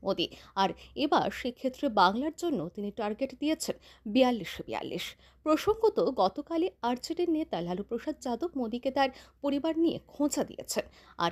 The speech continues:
এরপরই একেবারে সোশ্যাল মিডিয়ায় রণং দেখে মেজাজে বিজেপির তাবড়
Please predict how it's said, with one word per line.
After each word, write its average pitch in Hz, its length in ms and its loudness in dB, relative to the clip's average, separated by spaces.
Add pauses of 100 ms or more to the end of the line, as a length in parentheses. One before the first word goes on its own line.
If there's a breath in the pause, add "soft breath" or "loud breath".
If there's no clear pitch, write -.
এরপরই 202 480 0
একেবারে 190 380 -6
সোশ্যাল 349 540 -2
মিডিয়ায় 294 440 0
রণং 226 340 4
দেখে 330 220 0
মেজাজে 302 540 2
বিজেপির 208 360 -4 (340 loud breath)
তাবড় 240 360 6